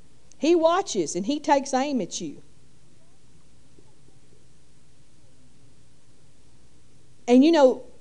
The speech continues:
there's times that we get away with bad confessions. So, I mean, we think we do. And it seems like we do. In other words, we don't break our leg that day.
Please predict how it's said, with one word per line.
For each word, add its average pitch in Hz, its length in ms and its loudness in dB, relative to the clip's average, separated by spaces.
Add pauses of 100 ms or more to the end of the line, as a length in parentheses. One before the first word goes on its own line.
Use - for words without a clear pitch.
(2000)
there's 302 200 6
times 381 400 4
that 247 160 6
we 277 120 4
get 247 200 4
away 240 240 6
with 190 160 2
bad 180 240 2
confessions. - 760 -6 (3000)
So, 202 440 8
I 185 100 4
mean, 190 180 2
we 175 100 0
think 196 280 4
we 160 100 -2
do. 143 280 -6 (720)
And 185 120 -4
it 160 100 -6
seems 254 300 8
like 143 200 -4
we 143 80 -8
do. 160 180 -6
In 202 120 2
other 196 140 4
words, 190 140 2
we 196 100 6
don't 175 140 0
break 170 200 0
our 156 80 0
leg 160 220 -2
that 175 220 2
day. 208 340 6